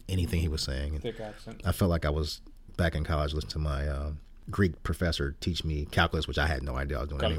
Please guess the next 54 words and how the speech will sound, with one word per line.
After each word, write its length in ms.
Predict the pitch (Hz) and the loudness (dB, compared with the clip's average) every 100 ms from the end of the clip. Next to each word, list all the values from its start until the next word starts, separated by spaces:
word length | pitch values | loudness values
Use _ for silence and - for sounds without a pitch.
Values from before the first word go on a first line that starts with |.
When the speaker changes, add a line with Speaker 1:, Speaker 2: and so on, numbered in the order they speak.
| 123 | 4
Speaker 2:
Calculus. 500 | 165 117 - - - | 4 4 -2 -12 -14
Speaker 1:
So, 380 | - 67 65 64 - | -6 -4 -2 -4 -4
yeah, 280 | 76 67 69 - - - - | -2 -2 -6 -10 -18 -16 -6
that's 260 | 78 - 80 | -4 -4 -2
what 100 | 67 | -2
I 20 | |
felt 200 | - 62 | -2 -4
like. 160 | 73 - - - | -4 -8 -14 -2
Where's 140 | 101 101 | 2 4
Speaker 2:
He 60 | |
Speaker 1:
he 40 | 143 | 2
Speaker 2:
is 120 | 127 | 0
from, 360 | 123 120 107 107 - - | -4 -2 -4 -8 -16 -8
he 200 | 151 170 | -2 2
is 200 | 135 113 - | 0 -2 -8
Italian. 720 | 127 - 185 160 151 160 170 151 127 | -8 -2 4 4 4 0 0 0 8
Speaker 1:
Oh, 60 | 120 | 10
he's 80 | 120 | 12
Italian? 380 | 120 160 196 220 | 12 12 10 8
Okay. 240 | 196 - | 6 6
Speaker 2:
Yeah. 1300 | 220 226 240 214 - - - - - - - - - 165 | 6 6 4 0 -8 -16 -18 -18 -20 -20 -18 -12 -2 0
Speaker 1:
Okay, 400 | - 190 214 233 - | 4 4 4 0 0
cool. 440 | 135 220 247 85 - - | 6 8 6 4 0 -6
Speaker 2:
Well, 180 | - 131 | 2 4
no, 160 | 151 156 | 6 6
actually, 260 | 170 208 | 4 2
no, 100 | 185 | 2
no, 100 | 196 | 2
no, 120 | 196 | 2
I'm 100 | 180 | 2
sorry. 260 | 175 143 175 | 4 4 2
He's 240 | - 160 | -2 0
Argentinian. 560 | 151 131 120 - 143 202 | 2 2 -2 -4 -4 6
Speaker 1:
That's 160 | 156 214 | 10 12
what 80 | |
I'm 80 | 208 | 10
saying. 220 | 196 277 180 | 10 8 8
I, 80 | 151 | 8
I 40 | |
Speaker 2:
Yeah. 100 | - | 6
Speaker 1:
thought 180 | 190 240 | 8 8
he 60 | 196 | 6
was 80 | |
Spanish. 420 | - 190 233 226 120 | 2 -2 -2 0 2
Speaker 2:
Buena-, 260 | - 208 | 4 4
Speaker 1:
Yeah. 60 | 113 | 2
Speaker 2:
Buenos 360 | 127 143 135 143 | 2 2 2 2
Aires. 300 | 131 113 - | 2 2 8
Speaker 1:
This 160 | 135 135 | 8 10
is 80 | |
first, 240 | - 160 143 | 8 8 6
it's 100 | 127 | 2
the 60 | |
first, 260 | 131 151 | 4 4